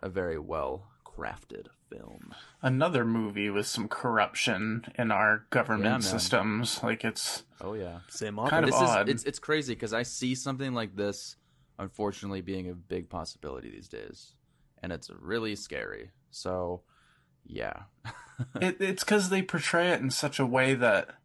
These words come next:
Speaker 2: it, it does feel real. But before we get into that, Mister, Mister Drake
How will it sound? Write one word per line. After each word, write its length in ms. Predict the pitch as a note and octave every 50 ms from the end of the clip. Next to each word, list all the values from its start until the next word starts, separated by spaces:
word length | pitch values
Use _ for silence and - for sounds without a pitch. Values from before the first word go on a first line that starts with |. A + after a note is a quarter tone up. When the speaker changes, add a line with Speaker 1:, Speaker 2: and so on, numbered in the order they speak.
| _ _
Speaker 2:
it, 180 | - D3 C#3+ -
it 160 | D#3 C#3 D3
does 240 | C#3 D3+ D3+ C#3 -
feel 340 | - - - B2+ A#2+ A2+ G#2
real. 440 | G#2 G#2 G#2+ G2+ F2+ - - - - _ -
But 340 | C3+ A#2+ - - - -
before 380 | C3 C3 B2 - - D3 C#3+ C#3
we 120 | B2+ B2
get 160 | B2+ C3+ C3 B2+
into 240 | C3 B2+ A#2+ A#2+ G#2+
that, 440 | - - F2 E2 D2+ - - - - _ _ _ _ _ _ _ _ _ _ _ _
Mister, 580 | D#3+ D#3+ - - E3 D#3 D3 C#3+ C3+ C3 C3 - - - _ _ _ -
Mister 220 | D3 - - C#3
Drake 640 | B2+ - C3 B2 A2+ D#2+ D2+ - - - - -